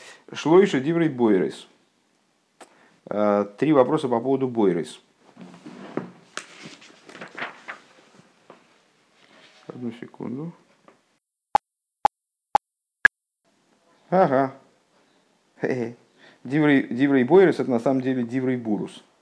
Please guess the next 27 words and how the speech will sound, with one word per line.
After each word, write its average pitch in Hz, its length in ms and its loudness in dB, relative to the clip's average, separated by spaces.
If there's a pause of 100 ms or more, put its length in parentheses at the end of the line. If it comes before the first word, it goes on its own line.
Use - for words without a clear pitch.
(640)
И 98 40 -10
очень 101 200 -10
характерно 92 520 -6
для - 140 -8
меня. 160 280 -6 (1080)
Э, 104 580 0 (140)
Диврей 117 460 4
Бойрес — 160 600 6
это 113 220 -6
не, 110 160 0
э, 98 220 0 (500)
то, 117 100 -2
что 107 140 -2
я 98 60 2
прочёл 101 340 2
как 101 220 -2
Бойрес, 175 340 6
на 110 100 -6
самом 143 240 -4
деле 131 220 -2
Бурус 120 400 -4
никакого 113 280 -4
отношения 101 360 -8
к - 100 -20
очищению 98 480 -8
не 110 200 -2
имеет. 202 280 0